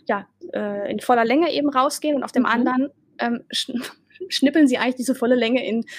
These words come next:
Speaker 1: drei, vier, fünf Teile und verteilen es dann dort auch noch mal. Und
Speaker 2: Ach,
Speaker 1: das
Speaker 2: krass, ja.
Speaker 1: scheint
Speaker 2: Okay.
Speaker 1: super gut zu funktionieren.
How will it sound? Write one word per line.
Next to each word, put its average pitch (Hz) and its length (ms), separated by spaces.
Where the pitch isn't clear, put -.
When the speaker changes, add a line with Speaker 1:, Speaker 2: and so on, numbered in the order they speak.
Speaker 1:
drei, 226 160
vier, 247 120
fünf 220 200
Teile 294 380
und 277 280
verteilen 247 340
es 226 120
dann 214 120
dort 202 200
auch 202 140
noch - 180
mal. - 200
Und 202 100
Speaker 2:
Ach, - 40
Speaker 1:
das 220 160
Speaker 2:
krass, 175 480
ja. 190 60
Speaker 1:
scheint 247 280
Speaker 2:
Okay. 220 220
Speaker 1:
super 285 180
gut 277 200
zu - 140
funktionieren. 247 920